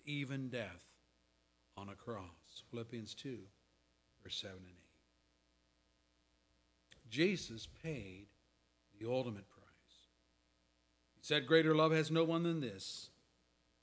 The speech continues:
than one lay down his life for his friends, and you are my friends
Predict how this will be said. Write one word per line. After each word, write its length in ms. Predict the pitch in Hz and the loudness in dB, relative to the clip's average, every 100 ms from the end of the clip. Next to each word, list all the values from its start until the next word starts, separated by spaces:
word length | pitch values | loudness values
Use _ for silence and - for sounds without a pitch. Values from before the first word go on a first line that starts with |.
| - 104 117 127 120 | -16 -8 -6 -6 -2
than 220 | 131 131 | 0 2
one 180 | 135 139 | 0 2
lay 140 | 139 | 0
down 240 | 135 139 147 | 0 0 0
his 180 | 139 | -2
life 220 | 147 147 156 | 0 0 0
for 180 | 160 | -2
his 140 | 156 156 | -2 -4
friends, 420 | - 110 98 98 | -6 -8 -8 -10
and 160 | 107 110 | -8 -4
you 180 | 127 | -2
are 120 | 131 135 | 0 0
my 240 | 131 147 | 0 -4
friends 680 | 156 120 95 - - - | -6 -12 -16 -20 -16 -14